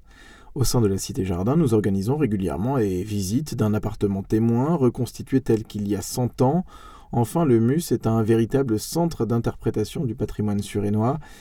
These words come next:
Une vingtaine de mâts valorisant le patrimoine du vingtième siècle jalonnent le territoire et feront prochainement l'objet d'une réhabilitation dans le cadre du budget participatif.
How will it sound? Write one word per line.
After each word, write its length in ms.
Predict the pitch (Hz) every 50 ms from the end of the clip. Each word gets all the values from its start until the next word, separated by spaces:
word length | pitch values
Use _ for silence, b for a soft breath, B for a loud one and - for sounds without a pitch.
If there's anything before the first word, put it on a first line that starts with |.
| b b b b b
Une 240 | - - 123 123 120
vingtaine 680 | 87 78 110 104 123 131 123 - 143 143 147 147 135 110
de 120 | 107 113
mâts 600 | 110 110 107 107 110 107 113 127 156 190 208 175 165
valorisant 580 | 113 113 117 117 113 104 113 113 104 120 127
le 100 | 127 110
patrimoine 580 | 95 - 113 107 - - 120 117 113 117 120 120
du 120 | 104 104
vingtième 380 | 101 104 104 98 - 110 104 101
siècle 400 | 95 - - 123 139 151 - 107
jalonnent 420 | 104 95 110 113 117 127 123 117
le 100 | 107 104
territoire 600 | 98 - 98 92 98 - - - 104 110 120 - 160 b b b b b b b b
et 60 | -
feront 300 | 113 - 110 107 104 120
prochainement 500 | 120 - 120 101 - 92 85 98 104 113
l'objet 240 | 110 - 87 110 110
d'une 200 | 107 110 101 98
réhabilitation 920 | 98 101 110 120 131 127 117 117 107 110 101 - 101 104 - - 151 160
dans 140 | 160 139 117
le 100 | 104 104
cadre 320 | 98 - 139 143 143 117
du 140 | 104 98 104
budget 340 | 98 107 120 110 117 147 180
participatif. 1080 | 170 - 147 139 - 110 104 - 175 175 - 92 - - - 92 - - - - - -